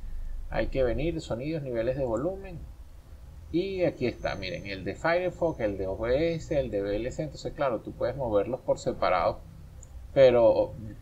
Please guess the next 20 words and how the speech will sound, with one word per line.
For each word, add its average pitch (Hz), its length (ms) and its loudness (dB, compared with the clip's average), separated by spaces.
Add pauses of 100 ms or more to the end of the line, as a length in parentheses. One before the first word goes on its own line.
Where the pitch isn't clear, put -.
(260)
creo 190 440 8
que 143 160 0
está 135 280 6
muy 156 220 0
escondido 156 580 4
y 127 140 0
es - 100 0
una 135 180 -2
función 110 600 -2 (2250)
que 139 120 0
se - 160 2
utiliza. 104 480 0
Yo 113 180 -4
preferiría, 139 640 0 (2250)
eh, 95 400 -6 (800)
oye, 139 260 4
que 107 100 -2
al 104 80 4
bajar 107 320 4
acá 160 400 2